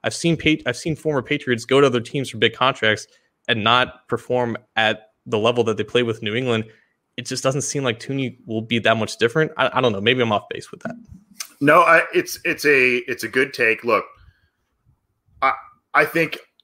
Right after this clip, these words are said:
Speaker 2: any Bengals fan, if the Bengals were to sign either Joe Thuney or Brandon Scherf, I don't, I don't think both are on the table to sign both, folks. I,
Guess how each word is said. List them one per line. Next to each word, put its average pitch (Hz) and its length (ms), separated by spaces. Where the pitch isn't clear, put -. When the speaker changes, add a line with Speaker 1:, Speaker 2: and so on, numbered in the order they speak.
Speaker 2:
any 180 260
Bengals 139 420
fan, 98 420
if 120 140
the 127 80
Bengals 135 480
were 120 160
to 120 160
sign 120 500
either 110 240
Joe 113 260
Thuney 110 520
or 113 80
Brandon 104 400
Scherf, 95 360
I 101 80
don't, 117 180
I 117 60
don't 120 160
think 135 180
both 123 280
are 107 100
on 101 120
the 98 60
table 92 500
to - 80
sign 110 260
both, 107 280
folks. 85 400
I, 98 100